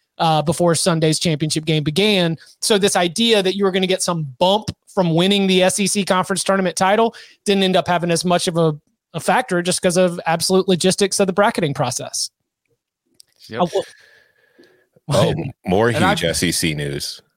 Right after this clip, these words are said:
Speaker 1: What's that?
Speaker 3: The Atlanta Braves and Oakland Athletics have just agreed on a trade that will have Matt Olson going to the Braves, which means Freddie Freeman is gone. This is the biggest
Speaker 2: Wow.
Speaker 3: news in the S E C of the week.
Speaker 2: Wow.
Speaker 1: Mm. Wow, wow, wow, wow. Uh,
Speaker 2: Poor
Speaker 1: the
Speaker 2: Barrett
Speaker 1: cover-
Speaker 2: Sallee.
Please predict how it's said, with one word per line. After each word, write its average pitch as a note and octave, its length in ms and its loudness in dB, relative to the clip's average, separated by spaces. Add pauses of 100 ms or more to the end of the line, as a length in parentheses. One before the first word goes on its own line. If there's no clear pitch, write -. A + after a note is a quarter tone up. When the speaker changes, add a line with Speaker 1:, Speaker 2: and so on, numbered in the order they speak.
(300)
Speaker 1:
What's D3+ 160 -2
that? D3+ 360 0
Speaker 3:
The F#2 160 0
Atlanta F#2+ 360 -2
Braves F#2 380 0
and E2 80 0
Oakland E2+ 300 -2
Athletics E2+ 460 -2
have D2+ 100 -6
just - 280 -2
agreed E2 280 -2
on D#2 120 -2
a D2+ 60 -6
trade D#2 380 -2
that D2 120 -2
will G#1+ 80 -2
have - 200 -4
Matt D2+ 240 -2
Olson D#2 360 -2
going D2+ 260 -4
to - 80 -10
the C#2+ 60 -10
Braves, D2+ 360 -2
which - 180 -6
means D#2 220 -4
Freddie D#2 280 -4
Freeman D2 380 -4
is - 200 -6
gone. C3+ 500 -4
This - 200 -6
is - 160 -4
the D3 100 -8
biggest - 340 -4
Speaker 2:
Wow. - 120 -4
Speaker 3:
news D3 140 -6
in C#3+ 60 -10
the C#2+ 120 -6
S - 180 -6
E D3 80 -6
C - 200 -4
of B2 140 -12
the B2 100 -10
week. A#2+ 380 -12 (460)
Speaker 2:
Wow. G2+ 500 -4
Speaker 1:
Mm. D3+ 400 -6 (320)
Wow, A#2+ 300 -6
wow, B2+ 260 0
wow, C#3 220 2
wow. D3 200 2
Uh, A3 120 4
Speaker 2:
Poor A3 60 0
Speaker 1:
the G#3+ 100 2
Speaker 2:
Barrett C3 160 4
Speaker 1:
cover- B3+ 120 0
Speaker 2:
Sallee. A#2+ 460 -2